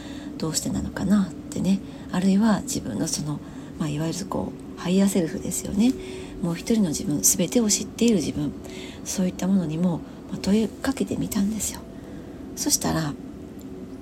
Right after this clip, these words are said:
こんな答えが返ってきました。それは、その、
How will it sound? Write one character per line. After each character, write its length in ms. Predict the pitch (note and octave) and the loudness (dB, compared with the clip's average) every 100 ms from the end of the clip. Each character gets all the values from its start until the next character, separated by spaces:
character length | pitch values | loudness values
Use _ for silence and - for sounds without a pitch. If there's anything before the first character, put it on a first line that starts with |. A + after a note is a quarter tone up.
| - - - | -12 -10 2
こ 120 | B3+ | 6
ん 100 | B3 | 8
な 140 | B3 | 6
答 260 | - G#3 G3 | 4 2 2
え 60 | - | 2
が 100 | - | -4
返 160 | - | -6
っ 20 | |
て 120 | - - | -8 -8
き 100 | - | -8
ま 120 | - | -6
し 80 | - | -6
た。 120 | - - - - - - - - - | -6 -12 -14 -14 -14 -14 -14 -12 -4
そ 220 | - - A3 | 2 4 4
れ 120 | G#3+ | 6
は、 200 | A3+ - - - - - - - - - | 4 4 -2 -12 -14 -14 -14 -12 -4 0
そ 160 | F3 | 2
の、 220 | D#3+ D#3 | 2 -2